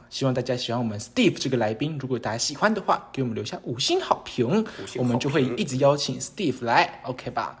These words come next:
Speaker 2: 来，多邀我了。
Speaker 1: <laughs> 好啦，那我们感谢 Steve 今天参与我们节目。
Speaker 2: 我也感谢 Jimmy 来让我进这个节目。
Speaker 1: 好啦，不小事，小事而已啦。OK，那我们就下集再见喽，拜拜。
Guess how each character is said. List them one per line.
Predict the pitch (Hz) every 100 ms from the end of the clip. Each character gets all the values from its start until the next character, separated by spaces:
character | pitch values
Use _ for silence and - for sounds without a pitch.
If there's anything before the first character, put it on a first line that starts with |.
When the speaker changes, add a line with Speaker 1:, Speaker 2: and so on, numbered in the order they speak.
| 92
Speaker 2:
来， | 87
多 | 90 107
邀 | 107 104
我 | 101 92
了。 | 127 147 165 - 196
Speaker 1:
<laughs> | - - - -
好 | -
啦， | 147 185
那 | 196
我 | 156
们 | 120
感 | 120 113
谢 | 127 - 156
Steve | - - 139 -
今 | - 214
天 | 240 233
参 | - - 262
与 | 180
我 | 135
们 | 120 123
节 | - 143
目。 | 185 269 262 180 120 87
Speaker 2:
我 | 90
也 | 95
感 | - 90
谢 | 90 101
Jimmy | 92 101 98 90 - - -
来 | - 87
让 | 104
我 | 92
进 | 85 104 90
这 | -
个 | 82
节 | - 82 82
目。 | 98 - 95 98 - -
Speaker 1:
好 | 117
啦， | 110 120 110 107 -
不 | 147
小 | - -
事， | - 233
小 | - -
事 | - - 214 165
而 |
已 | 208 135
啦。 | 160 165 175 - -
OK， | 233 277 302 - - -
那 | - 139 113
我 |
们 | 95 95
就 | 123 123 104
下 | - - 127 90
集 | - - 90
再 | 117
见 | 110 135
喽， | 131 147 151 - -
拜 | 233
拜。 | 226 226 220 220